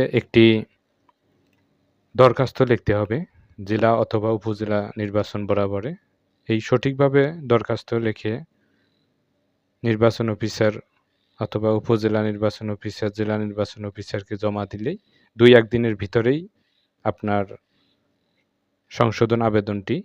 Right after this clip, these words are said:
বাতিল হবে এবং আপনি এসএমএস পাবেন। সং-, সংশোধন যে আবেদন, আবেদনের যে দরখাস্ত যেভাবে করতে হবে, এখানে তারিখ বসিয়ে দিবেন,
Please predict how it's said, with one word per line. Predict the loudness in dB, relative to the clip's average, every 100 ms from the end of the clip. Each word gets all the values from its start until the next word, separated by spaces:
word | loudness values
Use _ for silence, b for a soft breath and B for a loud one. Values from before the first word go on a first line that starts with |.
| _ 2
বাতিল | 2 2 -4
হবে | -4 -4
এবং | -4 -4
আপনি | -6 -6 -8 -6 -2
এসএমএস | 0 0 -2 -6 -6
পাবেন। | -6 -8 -20 _ _ _ _ _ _ _ _ -8
সং-, | 2 2 2 -6 _ _ _ -8
সংশোধন | 2 2 4 2 2 0
যে | 2
আবেদন, | 4 4 2 0 -2 -4 -8 _ _ _ _ _ _ -2
আবেদনের | 2 2 2 0
যে | 0
দরখাস্ত | 4 4 4 0 -2 -8 -8
যেভাবে | -6 -4 -2 -2 -4
করতে | 0 0 2 0
হবে, | -2 -6 -10 -8
এখানে | -6 -6
তারিখ | 2 2 2 0
বসিয়ে | -4 -2 -2 -2
দিবেন, | -4 -6